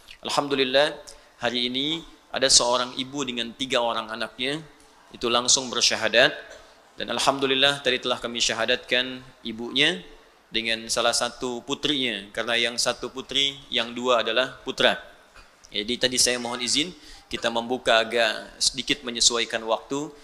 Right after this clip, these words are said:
karena kita mensyahadatkan dulu ibundanya dengan, eh, putrinya. Yang selanjutnya kita akan coba syahadatkan, eh, putra pertama beliau, bernama I G D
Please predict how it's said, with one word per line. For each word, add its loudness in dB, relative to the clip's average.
karena -6
kita -4
mensyahadatkan 0
dulu -6
ibundanya -2
dengan, -2
eh, -10
putrinya. 0
Yang -2
selanjutnya 0
kita 0
akan -4
coba -6
syahadatkan, -2
eh, 0
putra 0
pertama -4
beliau, 0
bernama 0
I 0
G -2
D 2